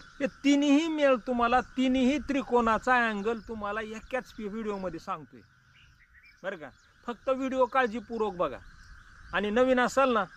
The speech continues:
सबस्क्राईब करून बेल घंटीचं बट-, बटन on करायला विसरू नका, कारण येणारा प्रत्येक व्हिडिओ तुमच्या कामाचा आहे आणि तो अगोदर तुमच्याकडे येणार. आणि तुम्हाला आवडला व्हिडिओ तर लाईक करा. लाईक करा का म्हणतोय, तुमच्या एका लाईकनं दुसऱ्या हजार असणाऱ्या शेळी पालकाचं भविष्य घडू शकते बरं का.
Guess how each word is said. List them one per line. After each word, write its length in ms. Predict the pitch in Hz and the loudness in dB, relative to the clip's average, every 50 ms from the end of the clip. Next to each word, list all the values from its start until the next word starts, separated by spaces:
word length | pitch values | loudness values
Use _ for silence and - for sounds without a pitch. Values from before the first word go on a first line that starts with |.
| - - - - - - | -20 -20 -20 -20 -6 0
सबस्क्राईब 520 | - 247 233 - - - - 254 269 262 240 | 0 0 0 0 -2 0 4 4 4 4 2
करून 300 | 226 - 262 262 254 226 | 0 0 0 2 2 4
बेल 200 | 226 254 254 233 | 4 4 4 4
घंटीचं 380 | 240 233 220 233 233 220 233 | 2 0 0 0 0 0 2
बट-, 220 | 214 226 226 214 190 | 2 2 2 2 0
बटन 360 | 220 214 226 220 214 208 202 | -2 0 2 4 4 4 2
on 60 | 196 | 2
करायला 220 | 175 196 185 185 | 0 0 0 0
विसरू 280 | 180 175 165 - 170 160 | -2 -4 -8 -10 -14 -14
नका, 220 | 156 156 160 165 | -14 -14 -12 -14
कारण 320 | 151 - 233 240 247 262 262 | -10 -6 -4 -4 -2 -2 -2
येणारा 300 | 262 277 277 277 277 277 | 0 0 0 2 0 0
प्रत्येक 420 | 214 - 285 285 - - 285 254 208 | -2 -2 -4 -6 -4 -6 -8 -6 -6
व्हिडिओ 260 | 262 277 262 269 269 | -4 -4 -2 -2 -2
तुमच्या 300 | 220 262 262 247 233 254 | -2 -4 -4 -2 -2 -2
कामाचा 440 | 247 - 247 240 233 240 - - 233 | 0 2 2 2 2 0 -2 -2 -2
आहे 120 | 220 202 180 - - - - - - - - - | -2 -2 -4 -8 -12 -20 -20 -20 -20 -12 -6 -4
आणि 160 | 220 240 254 | -2 -2 0
तो 140 | 220 262 254 | 2 4 4
अगोदर 320 | 247 240 226 226 208 226 | 4 4 4 2 0 -2
तुमच्याकडे 520 | - - 226 214 175 190 175 - 170 156 147 | -4 -4 -6 -6 -4 -4 -4 -4 -6 -8 -10
येणार. 260 | 139 127 110 - - - - - - - - - - _ _ _ _ - - - - - - - - - - - - - - - - - - | -10 -12 -14 -14 -16 -16 -16 -20 -20 -20 -20 -20 -20 _ _ _ _ -20 -20 -20 -20 -20 -20 -20 -20 -20 -20 -20 -20 -20 -20 -20 -20 -20 -12
आणि 300 | - - 196 233 262 285 | -6 -4 -2 -2 -2 -2
तुम्हाला 480 | 220 - - 254 247 247 269 269 277 277 | -6 -6 -6 -4 0 2 4 4 4 4
आवडला 520 | 240 214 214 214 240 262 285 294 294 302 | 4 4 2 4 4 4 4 4 4 2
व्हिडिओ 280 | 294 277 277 277 277 277 226 | 2 2 0 -2 -4 -4 -4
तर 100 | 269 247 | -4 -4
लाईक 220 | 247 240 226 196 - - | -4 -6 -8 -8 -10 -12
करा. 180 | 208 196 196 196 | -10 -8 -8 -6
लाईक 260 | 196 220 247 269 240 - - | -6 -6 -6 -6 -8 -8 -4
करा 180 | 269 269 277 262 | -2 -2 -2 -2
का 200 | - 254 254 254 | 0 0 0 0
म्हणतोय, 300 | 247 247 226 190 247 240 | 0 -2 -6 -6 -8 -8
तुमच्या 320 | 185 240 233 208 233 240 202 196 | -6 -6 -6 -4 -4 -4 -2 -4
एका 220 | 226 220 - 262 262 | -4 -2 0 0 0
लाईकनं 400 | 247 247 226 208 - 226 247 254 208 | 2 2 0 -2 -2 -2 -2 -2 -2
दुसऱ्या 380 | 196 226 - - 240 254 226 175 | -4 -8 -4 0 0 0 0 0
हजार 400 | - 170 196 202 220 262 262 262 | -2 -4 0 2 4 4 4 4
असणाऱ्या 440 | 254 202 - - 240 240 233 240 214 | 2 0 0 -2 -2 0 0 0 -2
शेळी 240 | - - 233 233 226 | -2 0 -2 -2 0
पालकाचं 460 | 196 - 220 214 190 180 214 185 202 | 0 0 0 0 0 -2 -4 -6 -4
भविष्य 340 | 196 208 220 214 170 - 202 | -4 -2 -2 -2 -2 -4 -2
घडू 200 | 175 185 190 175 | 0 2 2 2
शकते 320 | 160 - 185 - - 165 | 0 -2 -4 -6 -6 -6
बरं 160 | 143 143 165 208 | -4 -4 -4 -6
का. 120 | - 120 | -6 -12